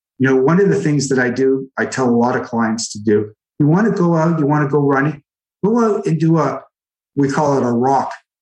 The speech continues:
uh, R A W K. Um, do a wa-, a combination of walking and running. You know, say to yourself that I'm going to run a block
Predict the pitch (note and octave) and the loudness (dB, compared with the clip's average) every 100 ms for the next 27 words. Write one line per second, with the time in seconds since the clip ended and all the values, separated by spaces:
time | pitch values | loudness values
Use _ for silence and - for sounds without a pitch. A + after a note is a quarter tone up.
0 | _ _ A#2+ A#2 - - - - - C#3 | _ _ -4 -2 0 0 -2 -6 -2 0
1 | C3+ C3 B2+ C3 B2+ B2+ C3 B2+ F2+ - | 2 0 0 0 0 -2 -2 -2 -4 -8
2 | _ _ _ A#2+ A#2 A#2 - - D3 G3+ | _ _ _ -2 0 -2 -6 -6 0 2
3 | G#3 C#3+ D3+ - B2 D3+ D3+ C3+ - E3+ | 2 0 -2 -2 2 2 0 -6 -2 0
4 | F#3 F3+ E3 D#3 B2+ A#2+ B2+ C3+ C#3 C3 | 2 2 0 -2 -2 0 0 -2 -2 -2
5 | A2+ A2+ A#2+ A2 F#2 _ - A#2+ C3 - | 0 0 0 -2 -4 _ -2 0 2 0
6 | F3+ G3+ A3 E3+ - D#3+ D3+ - C#3 B2 | 2 4 2 2 0 0 0 0 0 0
7 | A#2+ D#3 D3 A#2+ C3 D#3 F3+ F3+ - - | 0 0 0 0 2 2 2 0 -6 -10
8 | A#2 B2+ C#3 D#3 - | -4 0 0 -2 -4